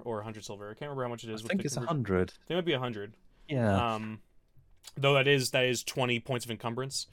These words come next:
Speaker 1: so that's gonna be sort of spread out between all your guys if you wanna do that. Um, but
Speaker 2: That's,
Speaker 1: yeah.
Speaker 2: that's fine. So I think,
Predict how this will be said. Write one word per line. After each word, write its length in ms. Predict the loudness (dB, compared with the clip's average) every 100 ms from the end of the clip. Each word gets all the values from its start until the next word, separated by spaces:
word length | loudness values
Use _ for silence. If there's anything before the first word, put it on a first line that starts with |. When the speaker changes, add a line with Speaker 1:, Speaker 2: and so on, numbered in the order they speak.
| -20 -2
Speaker 1:
so 120 | 0
that's 80 | 2
gonna 100 | 2
be 240 | 2 2 -6 -6
sort 220 | 0 2
of 80 | 2 -6 -4
spread 340 | 2 6 8 8
out 140 | 8
between 240 | 4 0
all 140 | 0 -2
your 80 | 0
guys 220 | -2 -2
if 80 | -4
you 80 |
wanna 180 | -4 -6
do 120 | -8
that. 220 | -8 -8 -10 -8
Um, 400 | -6 -6 -8 -18 _ -20 _ -6 2
but 80 |
Speaker 2:
That's, 100 | 2
Speaker 1:
yeah. 340 | 2 -2 2 4
Speaker 2:
that's 160 | 4 0
fine. 340 | 0 2 2
So 220 | 4 6 6
I 40 |
think, 580 | 2 4 4 4 -2